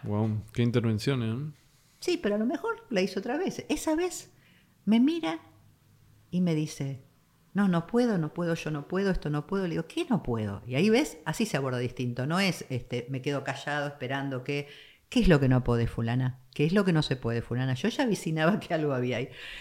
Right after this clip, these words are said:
Speaker 2: Y entonces me dice, me empieza a contar que había,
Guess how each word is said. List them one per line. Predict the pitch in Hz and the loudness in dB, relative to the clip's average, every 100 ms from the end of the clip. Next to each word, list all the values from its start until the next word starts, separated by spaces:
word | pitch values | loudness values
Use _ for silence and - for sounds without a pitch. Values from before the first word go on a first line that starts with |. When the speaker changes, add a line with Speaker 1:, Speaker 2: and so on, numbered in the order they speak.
| - - _ _ | -18 -20 _ _
Speaker 2:
Y | 208 | 2
entonces | 220 233 277 | 4 4 4
me | 196 160 | 4 4
dice, | 160 - - 120 - _ _ _ _ _ _ | 2 -2 -6 -6 -10 _ _ _ _ _ _
me | 151 | -2
empieza | 190 302 277 | 0 0 2
a | |
contar | 254 269 311 330 - - - - _ _ | 0 0 -2 -4 -10 -20 -20 -20 _ _
que | - 165 | 0 0
había, | 160 170 156 - | 2 0 -2 -6